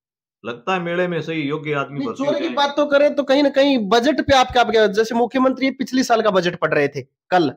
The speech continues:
Speaker 2: जो आपने देखा है पिछली साल का बजट पढ़ रहे थे वो, और इस पे विपक्ष ने हंगामा भी खड़ा किया इस समय।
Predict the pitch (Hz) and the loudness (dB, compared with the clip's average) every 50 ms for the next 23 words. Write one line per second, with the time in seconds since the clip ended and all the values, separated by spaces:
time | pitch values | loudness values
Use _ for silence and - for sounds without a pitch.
0 | _ _ _ - 151 165 170 170 175 175 165 143 165 165 160 - 175 175 202 - | _ _ _ -6 -2 0 0 2 2 0 0 0 0 -2 0 0 0 0 0 -2
1 | - _ _ _ _ - 208 202 208 254 285 240 - 202 190 196 202 190 170 175 | -8 _ _ _ _ -6 -4 -2 0 0 0 2 2 2 2 2 0 2 0 0
2 | 175 180 - - 170 160 160 156 156 151 151 156 156 170 208 226 226 - - - | 0 -2 -2 -2 -2 0 2 2 0 0 0 0 0 2 0 0 -2 -6 -18 -20
3 | - - - 175 185 190 180 196 185 - - 247 247 247 247 247 233 220 214 190 | -10 -2 0 2 2 4 2 2 0 0 2 4 4 6 6 4 4 4 4 2
4 | 208 202 262 262 - - - 254 226 175 - 190 196 202 208 196 170 165 175 185 | 2 0 -2 -4 -6 -4 -4 -2 -2 -2 -2 0 0 2 4 2 2 4 4 4
5 | 202 214 240 214 214 - 180 170 165 165 165 - 170 170 165 - - 180 185 202 | 4 4 2 0 0 0 0 0 0 0 0 0 0 0 -2 -2 -2 0 0 2
6 | 226 226 | 0 -2